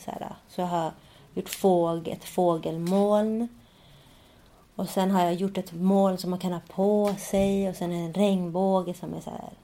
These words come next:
läng-, eh, det är typ drömma, drömmen om att efter regnbågen, eller solen så, nej, efter regnet så kommer regnbågen, men sen kommer solen, för då kommer man hitta den där. Eh, så det är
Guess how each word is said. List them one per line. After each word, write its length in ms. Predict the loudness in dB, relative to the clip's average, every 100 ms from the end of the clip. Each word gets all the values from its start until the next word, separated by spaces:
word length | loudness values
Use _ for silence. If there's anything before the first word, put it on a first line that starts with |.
| _ _
läng-, 360 | -2 -2 -2 -4
eh, 260 | -4 -4 -4
det 120 | -2
är 160 | -2 -4 -10 -20 -20 -20 -16
typ 140 | -16 -12
drömma, 580 | -2 0 0 -2 -2 -4 -2
drömmen 580 | 2 4 4 -2 -6
om 160 | -8 -8
att 360 | -12 -16 -20 -20 -20 -20 -20 -20 -20 _ _
efter 460 | -4 -4 -6 -6 -6
regnbågen, 1040 | -2 -2 -2 -6 -10 -6 -2 -2 -4 -8 -6
eller 120 | -8
solen 480 | -6 0 0 0 -4
så, 440 | -6 -6 -6 -8 -2
nej, 160 | 2 2
efter 220 | 2 4
regnet 320 | 6 6 4
så 100 | 0
kommer 320 | -2 0 0 0
regnbågen, 420 | 0 0 -2 -4
men 80 | -6
sen 120 | -8
kommer 200 | -6 -6
solen, 480 | 2 4 4 -2 -8
för 100 | -8
då 80 |
kommer 260 | -6 -8 -8
man 180 | -8 -6
hitta 420 | -6 -8 0 0
den 120 | 0
där. 140 | -4 -10 -18 -20 -20 -20 -20 -20 -20 -14
Eh, 720 | -8 -6 -6 -6 -8 -8 -10 -8
så 140 | 0
det 200 | 4
är 60 | 6